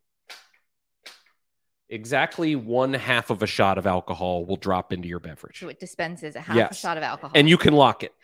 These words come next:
Speaker 2: Right,
Speaker 1: So
Speaker 2: which
Speaker 1: when
Speaker 2: I
Speaker 1: you
Speaker 2: saw that
Speaker 1: do
Speaker 2: and
Speaker 1: the
Speaker 2: I like
Speaker 1: slide
Speaker 2: lock.
Speaker 1: thing, y-, you don't have to deal with that.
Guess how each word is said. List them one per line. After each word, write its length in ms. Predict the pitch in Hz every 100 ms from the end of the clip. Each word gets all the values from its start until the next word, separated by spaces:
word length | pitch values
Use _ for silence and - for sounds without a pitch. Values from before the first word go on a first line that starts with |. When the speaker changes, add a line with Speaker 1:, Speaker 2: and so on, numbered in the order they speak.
| - 214
Speaker 2:
Right, 120 | 254
Speaker 1:
So 60 | 226
Speaker 2:
which 100 | 247
Speaker 1:
when 100 | 240
Speaker 2:
I 40 |
Speaker 1:
you 40 | 262
Speaker 2:
saw 220 | - 269
that 200 | 233 226
Speaker 1:
do 60 | 165
Speaker 2:
and 80 | 180
Speaker 1:
the 40 |
Speaker 2:
I 40 | 202
like 20 |
Speaker 1:
slide 260 | 131 127 123
Speaker 2:
lock. 80 |
Speaker 1:
thing, 220 | 131 120 120
y-, 340 | - 120 120
you 140 | 120 113
don't 220 | 117 98
have 220 | 110 -
to 80 | 107
deal 200 | 98 101
with 140 | 95 -
that. 220 | 95